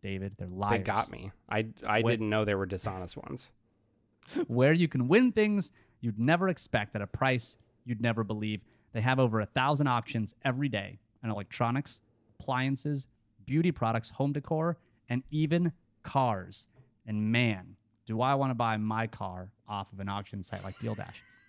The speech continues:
Speaker 1: Here's how it works. It's like an auction, but every item starts at zero dollars and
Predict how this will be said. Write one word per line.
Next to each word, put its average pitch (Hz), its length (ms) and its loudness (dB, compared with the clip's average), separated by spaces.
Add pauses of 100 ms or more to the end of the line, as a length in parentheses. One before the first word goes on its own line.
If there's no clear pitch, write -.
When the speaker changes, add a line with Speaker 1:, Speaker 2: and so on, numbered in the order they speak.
(120)
Speaker 1:
Here's 156 160 4
how 151 120 4
it 139 40 0
works. 143 380 0 (280)
It's - 160 -4
like 143 200 2
an 156 60 4
auction, 110 440 0 (340)
but 120 140 -4
every 147 300 4
item 143 260 4
starts 127 260 0
at 107 120 -4
zero 139 240 4
dollars 110 500 -2 (320)
and 123 140 0